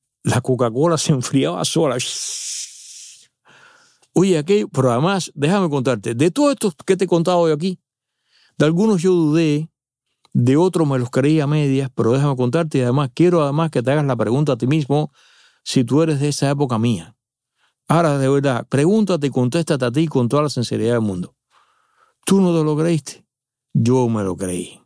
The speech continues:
mi hermano. Yo me creí que aquí en Estados Unidos la Coca-Cola, tú la destapabas, la Coca-Cola se enfriaba sola y no había que refrigerar la Coca-Cola.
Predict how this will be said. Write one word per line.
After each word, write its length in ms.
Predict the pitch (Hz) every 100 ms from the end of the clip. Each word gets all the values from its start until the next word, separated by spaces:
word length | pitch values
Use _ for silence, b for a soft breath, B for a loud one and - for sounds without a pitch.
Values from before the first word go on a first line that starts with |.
| _
mi 80 | 92
hermano. 420 | 87 - - - _ b b b b _
Yo 200 | 120 160
me 160 | 156 127
creí 300 | 131 156 147
que 160 | 127
aquí 240 | 104 98 147
en 60 |
Estados 380 | 156 143 139 127
Unidos 220 | 131 170
la 140 | 135 104
Coca-Cola, 580 | 101 95 101 151 190
tú 140 | 123 127
la 120 | 139
destapabas, 440 | 147 135 117 165
la 80 | 233
Coca-Cola 400 | 131 117 107 151
se 140 | 160 160
enfriaba 340 | 151 139 165
sola 240 | 143 202
y 40 | 220
no 80 | 143
había 100 | 151
que 100 | 165
refrigerar 300 | 127 123 143
la 80 |
Coca-Cola. 580 | 151 127 127 214 226 190